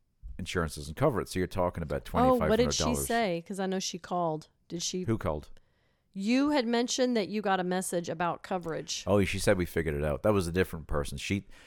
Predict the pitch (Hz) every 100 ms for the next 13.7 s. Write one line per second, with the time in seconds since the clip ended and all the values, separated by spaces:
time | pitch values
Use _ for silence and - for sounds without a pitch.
0 | - 208 147 131 135 110 104 - 87 82
1 | 85 80 - 90 76 73 - 80 - 76
2 | 73 69 82 76 69 - _ _ _ _
3 | _ - 73 69 - 90 78 64 - 76
4 | - 69 67 64 - - 71 65 - -
5 | - - 165 170 135 127 104 - - -
6 | - 233 233 - 226 247 190 - - 107
7 | 95 104 110 101 - 113 - 98 101 104
8 | 98 - 95 92 85 95 104 95 90 85
9 | 85 90 87 73 - - 76 - 69 78
10 | 69 - - 73 67 - _ _ _ _
11 | - 208 - 214 190 196 226 240 240 226
12 | - 214 214 196 190 170 - 156 151 113
13 | - 135 170 135 123 107